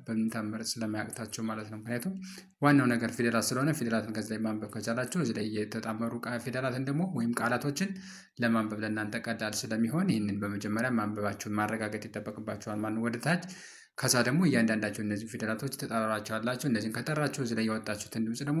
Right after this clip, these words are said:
ተመ-፣ በተመሳሳይ ሁኔታ እዚህ ቃሉን ስታነቡ ከዚህ ላይም ተመሳሳይ የሆነ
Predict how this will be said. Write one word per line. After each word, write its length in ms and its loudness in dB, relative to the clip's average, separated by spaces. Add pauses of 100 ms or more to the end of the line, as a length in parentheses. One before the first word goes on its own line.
ተመ-፣ 240 0
በተመሳሳይ 560 -4
ሁኔታ 240 0
እዚህ 220 -4
ቃሉን 280 -2
ስታነቡ 520 -6 (480)
ከዚህ 240 -4
ላይም 200 -6
ተመሳሳይ 500 -4
የሆነ 260 -2